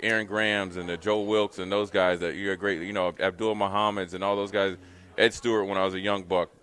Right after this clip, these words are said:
and, and all those guys that were great leaders. But they were great leaders 'cause guys wanted to be led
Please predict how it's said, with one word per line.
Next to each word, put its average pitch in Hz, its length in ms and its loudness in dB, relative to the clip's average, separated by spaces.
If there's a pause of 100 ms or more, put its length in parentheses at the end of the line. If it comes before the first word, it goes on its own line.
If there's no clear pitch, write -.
and, 90 240 -6
and 90 180 -4
all 104 160 4
those 107 200 0
guys 95 240 2
that 92 80 0
were 87 60 -2
great 90 280 -2
leaders. 92 420 -4
But 120 260 4 (960)
they 104 140 6
were 98 100 0
great 104 240 2
leaders 113 240 2
'cause 98 160 -4
guys 101 320 6
wanted 101 220 -2
to 95 40 -8
be 90 200 -4
led 104 340 4